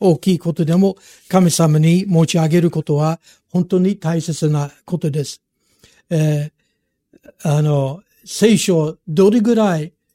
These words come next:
祈りについて教えているのかということを考えると、あの、私たちはびっくりすると思います。いろんな例が与えられています。いろんな教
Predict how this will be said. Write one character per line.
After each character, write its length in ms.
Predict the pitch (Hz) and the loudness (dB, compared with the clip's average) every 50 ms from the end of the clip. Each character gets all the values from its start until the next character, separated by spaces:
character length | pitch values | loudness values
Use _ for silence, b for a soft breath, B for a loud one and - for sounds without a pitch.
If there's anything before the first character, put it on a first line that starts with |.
| _ - | _ -6
祈 340 | - 185 180 180 180 165 170 | -2 0 2 2 2 2 0
り 60 | 165 | 0
に 140 | 165 160 151 | -2 -4 -4
つ 140 | - - | -4 -4
い 100 | 180 165 | -6 -4
て 340 | - - 151 147 143 147 165 _ _ - | -4 -4 -6 -6 -6 -8 -12 _ _ -4
教 80 | 165 160 - - | -4 -2 0 -2
え 80 | 170 | -2
て 140 | - - 180 | -2 -2 -4
い 40 | 170 | -4
る 80 | 165 | -4
の 120 | 156 160 147 | -4 -6 -6
か 160 | - 151 143 | -6 -8 -10
と 140 | - - 156 | -10 -10 -8
い 60 | 156 | -8
う 40 | 151 | -8
こ 140 | - 170 160 | -8 -10 -10
と 160 | - 156 147 | -8 -8 -8
を 40 | 135 | -8
考 260 | - 160 165 160 156 156 | -6 -6 -4 -4 -2 -4
え 80 | 151 151 | -4 -6
る 80 | 139 135 | -6 -8
と、 260 | - 151 143 139 - _ _ _ _ _ _ _ _ _ _ | -8 -8 -8 -10 -12 _ _ _ _ _ _ _ _ _ _
あ 140 | - 160 151 | -6 -4 -2
の、 240 | 143 147 143 139 139 | -2 -2 -2 -4 -2
私 340 | 151 175 - 196 180 - - | -4 -2 0 -2 -2 -2 -2
た 100 | 180 160 | -6 -6
ち 120 | - 165 | -4 -4
は 100 | 165 156 | -4 -4
び 160 | 127 - 180 | -4 -4 -6
っ 60 | 165 | -4
く 120 | - 208 196 | -2 -4 -4
り 100 | 170 160 | -4 -4
す 140 | - - 202 | -6 -6 -8
る 80 | 156 | -6
と 300 | - - 151 143 147 - - | -4 -4 -4 -4 -4 -6 -4
思 260 | 170 156 151 151 151 | -2 -2 0 2 2
い 60 | 151 | 2
ま 140 | 147 143 139 | 0 0 -2
す。 220 | 123 - - - _ _ _ _ _ _ _ _ _ _ _ _ _ _ _ _ _ B B B B B B | -4 -8 -12 -14 _ _ _ _ _ _ _ _ _ _ _ _ _ _ _ _ _ B B B B B B
い 120 | 220 196 | 2 4
ろ 120 | 190 190 208 | 6 6 6
ん 120 | 220 233 | 6 6
な 200 | 240 254 240 233 | 6 6 4 4
例 280 | 190 226 233 220 208 190 | 4 4 6 4 4 4
が 280 | 170 185 175 170 175 | 4 4 4 2 2
与 280 | - 190 - 185 196 180 | 0 0 0 2 2 2
え 20 | |
ら 140 | 165 160 165 | 2 0 0
れ 120 | 147 151 139 | -2 -2 -4
て 100 | - 156 | -6 -8
い 40 | |
ま 120 | 147 139 131 | -8 -8 -10
す。 140 | - - _ _ _ | -14 -18 _ _ _
い 140 | - 196 202 | 0 2 4
ろ 180 | 196 214 226 240 | 6 6 6 4
ん 60 | 233 | 4
な 100 | 233 233 | 4 4
教 240 | 220 208 208 214 | 4 4 4 4